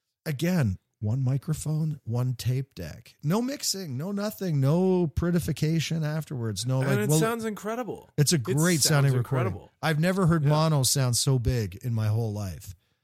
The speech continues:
Speaker 1: It sounds brilliant. It's, and it's one of my favorite records. And, you know, maybe we can post a link on our site to go,
Speaker 2: We
Speaker 1: because
Speaker 2: should.
Speaker 1: you should go buy it. You should, and
Speaker 2: I think it's a good example of, like, where focus on equipment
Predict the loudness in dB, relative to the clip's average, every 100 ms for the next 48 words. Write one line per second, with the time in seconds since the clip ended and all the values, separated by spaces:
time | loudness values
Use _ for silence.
0 | _ -8 -2 0 2 0 -2 -2 0 0
1 | -4 -4 -4 -4 -6 -6 -4 -2 -2 0
2 | 0 0 0 -2 -4 -8 -8 -8 -8 -10
3 | _ _ _ _ _ _ -2 2 4 4
4 | 4 4 4 4 4 4 2 0 2 2
5 | 0 0 0 0 0 0 -2 -2 -2 -4
6 | _ -6 2 2 2 0 0 0 0 4
7 | 4 2 2 0 2 0 0 0 -4 -12
8 | -6 -4 -4 -4 -2 -2 -4 -4 -4 -4
9 | -4 -4 -4 0 2 2 0 -2 -4 -4
10 | -6 -6 -8 -10 -12 -12 -10 -8 -8 -6
11 | -8 -10 _ _ _ -8 0 0 0 -4
12 | -2 -4 -6 -10 -12 -12 -14